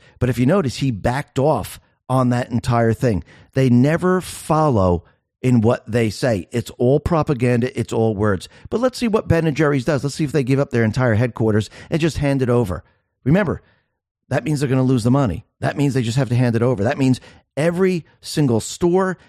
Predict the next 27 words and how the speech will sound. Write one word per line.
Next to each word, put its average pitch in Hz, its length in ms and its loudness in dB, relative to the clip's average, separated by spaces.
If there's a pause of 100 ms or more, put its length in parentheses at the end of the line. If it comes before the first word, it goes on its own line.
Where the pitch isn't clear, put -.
(160)
every 156 300 -2
single 143 280 -6
place 135 320 -2
they 107 140 -2
have, 156 340 -2 (260)
they 160 380 -2
must 151 400 -2
do 131 240 0
it 139 180 -2
first. - 720 -4 (880)
See, 175 160 0
they 131 160 0
like 196 240 -4
telling 185 320 0
you 127 120 0
what 123 200 -4
you 139 260 2
need 117 220 0
to 95 100 -2
do, 87 260 -2 (280)
but 120 240 -4
they 165 180 0
never 165 300 -2
follow 131 360 -2
through 123 340 -2
on 120 240 2
this. 87 180 -4